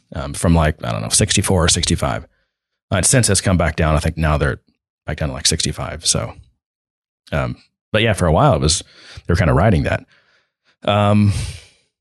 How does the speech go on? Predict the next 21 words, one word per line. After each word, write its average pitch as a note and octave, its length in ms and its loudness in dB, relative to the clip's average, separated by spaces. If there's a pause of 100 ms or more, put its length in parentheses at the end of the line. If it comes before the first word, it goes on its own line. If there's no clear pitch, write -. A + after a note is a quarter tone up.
(540)
so, G#2 760 4 (220)
however, C3 500 4
their F2+ 300 4
revenue, F#2 640 4
their, F#2 320 2
their F#2+ 120 2
guidance G#2+ 460 2
for F#2+ 220 2
revenue G#2 480 4
growth, D#2 240 0
not F2+ 140 2
deferred D#3+ 260 4
revenue D#2 300 2
growth, D#2 240 0
but F2+ 180 -2 (140)
normal G2+ 520 4 (200)
old F#2+ 180 2
school F2 320 2
<laughs> F#2 80 2
revenue G2 240 4
growth F2+ 420 0